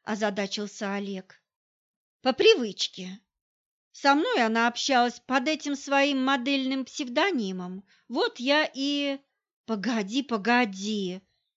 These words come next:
Мартин как-то странно на меня посмотрел.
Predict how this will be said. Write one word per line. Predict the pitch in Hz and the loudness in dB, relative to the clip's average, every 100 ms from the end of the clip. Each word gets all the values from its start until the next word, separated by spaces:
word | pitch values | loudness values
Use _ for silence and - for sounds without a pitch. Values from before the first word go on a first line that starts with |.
| _ _ _ | _ _ _
Мартин | 226 226 208 233 226 | 0 0 -2 -4 -4
как-то | 226 214 - 220 | -2 -4 -4 -8
странно | - 247 262 269 226 226 | -6 -2 0 2 -2 -2
на | 233 | -2
меня | 226 233 233 226 | 0 0 0 -2
посмотрел. | 240 233 254 262 269 214 190 180 190 | -4 -8 -4 -4 -4 -8 -8 -8 -14